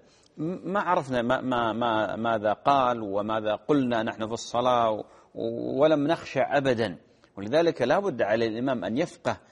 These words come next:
مثل هذه المعاني، فالحركة أحيانًا قد تكون واجبة عليه، الحركة يطفئ المك-، الم-، اللاقط هذا أو المضخم، يطفئ، ي-، يفصل من التيار الكهربائي، يحدث أي شيء، أو أنه يغير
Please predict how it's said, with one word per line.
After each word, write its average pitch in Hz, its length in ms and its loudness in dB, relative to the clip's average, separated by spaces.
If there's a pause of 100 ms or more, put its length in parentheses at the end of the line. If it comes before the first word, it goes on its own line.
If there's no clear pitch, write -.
(260)
مثل 120 220 -4
هذه 120 280 0
المعاني، 104 540 -2
فالحركة 143 640 -2
أحيانًا 131 340 0
قد 120 140 -8
تكون 131 340 -4
واجبة 143 480 0
عليه، 101 280 0 (400)
الحركة 120 460 -2
يطفئ 131 480 -2
المك-، 123 300 -6
الم-، 110 260 -4
اللاقط 113 680 -2
هذا 107 220 -2
أو 101 100 -4
المضخم، 107 560 -2 (340)
يطفئ، 135 400 -4
ي-، 135 200 -2
يفصل 127 420 -2
من 120 80 -2
التيار 120 440 2
الكهربائي، 110 800 2 (420)
يحدث 165 580 -4
أي 190 180 4
شيء، - 260 0
أو 147 160 4
أنه 156 280 2
يغير 147 520 4